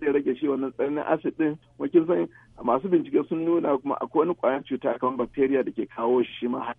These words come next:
da wannan ruwa ɗin. To, in dai jinyan shi dole a ba mutum maganin da zai ra-, kashe wannan ƙwayar cutar kuma ya rage tsananin shi wannan ruwan acid ɗin. To, in an jinya ana ba muta-, mutum magani kamar kala uku zuwa kala huɗu. Dole a ba mutum magungunan nan haka. In dai aka ba mutum ɗaya ne zai rage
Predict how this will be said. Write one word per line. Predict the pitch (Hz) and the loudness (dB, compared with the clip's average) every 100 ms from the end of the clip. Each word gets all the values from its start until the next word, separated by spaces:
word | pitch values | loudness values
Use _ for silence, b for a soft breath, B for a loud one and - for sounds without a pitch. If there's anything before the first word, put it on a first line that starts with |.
| - | -10
da | 117 | -6
wannan | 104 110 113 117 _ _ | -6 -8 -14 -14 _ _
ruwa | 117 127 127 - | 2 4 4 2
ɗin. | 113 - _ | -2 -4 _
To, | 117 110 - b | -6 -6 -8 b
in | 127 156 | -4 4
dai | 175 143 | 4 4
jinyan | 131 190 180 | -2 2 2
shi | 143 | 4
dole | 147 170 | 4 4
a | - | 4
ba | 151 | 4
mutum | 151 135 139 | 2 0 -2
maganin | 143 139 135 143 | 0 0 -2 -2
da | 143 | 0
zai | 139 | 0
ra-, | 131 | 0
kashe | - 143 139 | -4 -4 -4
wannan | 120 135 | -2 -4
ƙwayar | 139 104 135 | -2 0 0
cutar | 139 131 127 | 0 -2 0
kuma | 135 | 0
ya | 127 | 2
rage | 139 | 0
tsananin | - 120 127 127 | 0 -2 -2 -2
shi | 139 | 0
wannan | 135 120 123 | 0 0 0
ruwan | 127 131 | 2 0
acid | - - 117 117 | -4 -6 -6 -6
ɗin. | 110 _ | -8 _
To, | - 92 | -6 -2
in | |
an | 147 165 | -2 0
jinya | 175 180 - | 0 0 2
ana | 170 151 | 4 4
ba | 151 | 4
muta-, | 147 - - | 2 -2 -2
mutum | 123 160 147 | -4 -4 -2
magani | 143 139 135 | 0 0 0
kamar | 135 117 | -2 -4
kala | 123 165 - | -2 -2 0
uku | - - | -2 -2
zuwa | 131 - | -2 -2
kala | - 123 | -2 -4
huɗu. | 113 117 104 - - | -4 -8 -10 -8 0
Dole | 170 190 | 2 4
a | 135 | 4
ba | 151 | 4
mutum | 135 123 135 | 2 -2 -2
magungunan | 131 131 135 139 127 | -2 -2 -4 -4 -4
nan | - | -4
haka. | - 113 - - - | -6 -10 -10 -16 -10
In | 139 | -2
dai | 165 | 0
aka | 170 | 2
ba | 160 147 | 4 2
mutum | 135 147 | 0 0
ɗaya | 135 160 | 2 4
ne | 156 135 - b - | 2 -4 -6 b 0
zai | 160 | 2
rage | 156 | 2